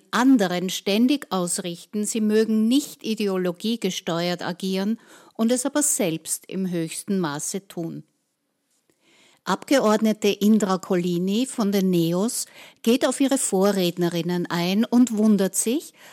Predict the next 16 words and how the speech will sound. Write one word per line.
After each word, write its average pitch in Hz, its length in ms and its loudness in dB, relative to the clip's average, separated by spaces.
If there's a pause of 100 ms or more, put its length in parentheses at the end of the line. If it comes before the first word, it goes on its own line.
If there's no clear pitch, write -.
(140)
dass 262 180 2
Niederösterreichs 220 1000 2
Wirtschaftspolitik 202 1300 -2
primär 214 640 4
mit 196 240 -8
Pendlerinnenpolitik 196 1500 -2
gleichgesetzt 175 880 -4
werde. 160 420 -6 (760)
Sie 202 180 -4
wundert 247 320 4
sich - 300 -2
ebenso, 208 480 2
dass - 280 0
sowohl 214 320 2
die 202 120 -2
Regierungsbank 196 1080 0